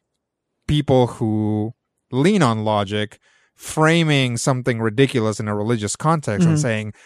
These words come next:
Speaker 1: "Logically, this doesn't,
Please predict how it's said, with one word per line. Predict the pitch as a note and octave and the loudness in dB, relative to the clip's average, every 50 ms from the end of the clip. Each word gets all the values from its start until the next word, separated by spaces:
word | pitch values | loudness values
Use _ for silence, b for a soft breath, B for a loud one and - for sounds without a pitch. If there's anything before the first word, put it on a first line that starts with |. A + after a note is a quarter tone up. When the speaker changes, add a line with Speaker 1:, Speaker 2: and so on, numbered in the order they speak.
| b b b | b b b
Speaker 1:
"Logically, | G#2 G#2 D3+ G#3 C4+ G3+ D#3+ C#3+ - - B2+ C3 C#3 D3+ E3+ F#3 G#3 - _ _ _ _ - | -6 -2 -2 0 0 0 0 -2 0 0 0 0 2 2 0 0 -2 -4 _ _ _ _ -6
this | C#3 G3+ A3 F3+ | -4 -4 -2 -2
doesn't, | C#3 D#3 G3 G#3+ F3+ F#3 F#3+ F#3 F3+ F3 E3+ - | -2 -2 -2 0 2 0 0 0 -2 -4 -10 -14